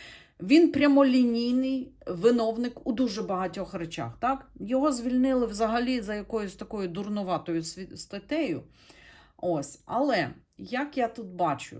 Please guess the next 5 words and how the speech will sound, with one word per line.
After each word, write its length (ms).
людина 600
юридично 880
себе 360
захистила 800
від, 440